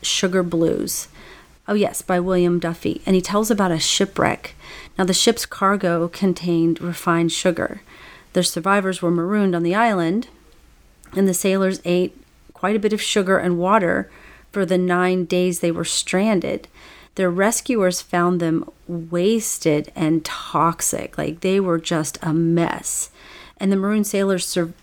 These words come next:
surprisingly poor health is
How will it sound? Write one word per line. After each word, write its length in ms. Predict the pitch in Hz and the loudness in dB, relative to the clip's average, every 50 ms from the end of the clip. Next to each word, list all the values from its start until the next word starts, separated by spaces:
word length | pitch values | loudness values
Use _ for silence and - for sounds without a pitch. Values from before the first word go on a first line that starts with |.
| - - - | -20 -12 -8
surprisingly 680 | - - 170 - 214 240 254 240 220 202 190 185 170 | -8 -8 -6 0 2 2 2 2 2 2 2 0 0
poor 300 | 170 - - 190 165 170 | -2 -2 -2 0 0 0
health 580 | 170 - - 214 214 202 170 160 180 - - - - - - - - - - - - | -2 -4 -2 0 0 2 2 0 -2 -6 -10 -16 -20 -20 -20 -20 -20 -20 -20 -8 -4
is 260 | 208 196 185 190 | -2 -2 -2 -2